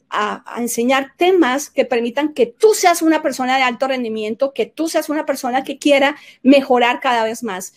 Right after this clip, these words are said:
Antes de la lectura era alguien totalmente diferente a lo que ahora, a,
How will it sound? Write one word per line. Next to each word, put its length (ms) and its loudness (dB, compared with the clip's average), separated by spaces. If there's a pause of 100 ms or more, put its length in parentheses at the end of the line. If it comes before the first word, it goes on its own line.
Antes 260 -2
de 80 0
la 100 4
lectura 420 2
era 160 2
alguien 640 -2
totalmente 580 0
diferente 600 0
a 80 0
lo 180 0
que 80 -8
ahora, 320 2
a, 300 0